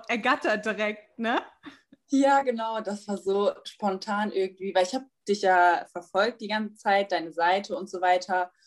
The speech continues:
Speaker 2: und da war das aber schon ausgebucht. Ich weiß noch, weil ich ein paar Tage vorher mit meiner Mama noch, äh, in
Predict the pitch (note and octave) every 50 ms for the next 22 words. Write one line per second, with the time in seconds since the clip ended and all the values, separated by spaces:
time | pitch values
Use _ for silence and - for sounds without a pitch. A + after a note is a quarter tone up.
0 | _ _ _ _ - G3 F#3+ F#3+ F#3+ F#3 F3 F#3 F3+ F3 F3+ F3+ F#3 F#3+ - -
1 | F3+ E3 E3+ E3+ - D#3 - - F3+ G#3 A#3+ B3+ - - B3 A3 B3+ C4 C4+ C#4
2 | C#4 C#4 - - _ _ _ _ _ _ _ _ _ _ _ - _ _ _ -
3 | - _ _ _ - G#3 G#3 - G#3 G3+ G3+ - - A3 G#3+ G#3 G3+ G#3 G3 F#3+
4 | G3 - _ _ _ _ _ _ _ _ - F3+ F#3+ G3 G3+ - G#3 G#3 G#3 -
5 | A3+ G3+ G3+ G3 F#3+ - - G3 G3 G#3 G#3 G#3 F#3 F#3 F3 - F3+ F3 E3+ F3
6 | F3 F3+ G3 G#3+ G3+ F#3+ F#3 F3+ F3 F3 F3 - _ - E3+ E3+ E3+ E3+ E3 E3
7 | - - E3 E3+